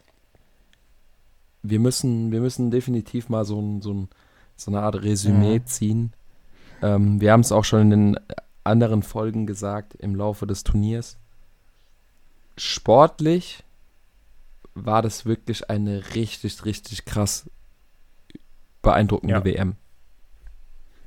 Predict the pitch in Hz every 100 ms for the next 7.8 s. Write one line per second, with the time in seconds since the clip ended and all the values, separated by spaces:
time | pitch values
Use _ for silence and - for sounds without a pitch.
0 | - - - - - - - - - -
1 | - - 110 101 113 104 127 151 - 135
2 | - 123 120 - 127 127 123 127 - -
3 | 104 104 107 107 107 107 151 _ - _
4 | _ _ - - - 107 - - 107 101
5 | 123 147 170 120 143 151 127 107 104 117
6 | - 135 - 127 120 - - - - _
7 | - - _ _ - 107 123